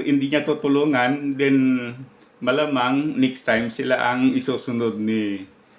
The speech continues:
Adolf, ah, Hitler. So, that, that's what's, ah, happened, ano? Kaya kakaiba talaga itong si Donald, ah, Trump. So, malamang talagang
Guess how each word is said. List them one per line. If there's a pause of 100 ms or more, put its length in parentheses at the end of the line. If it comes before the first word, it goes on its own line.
(260)
Adolf,
ah,
Hitler.
So,
that,
that's
what's,
ah, (560)
happened,
ano?
Kaya
kakaiba
talaga
itong
si
Donald,
ah, (720)
Trump.
So,
malamang (320)
talagang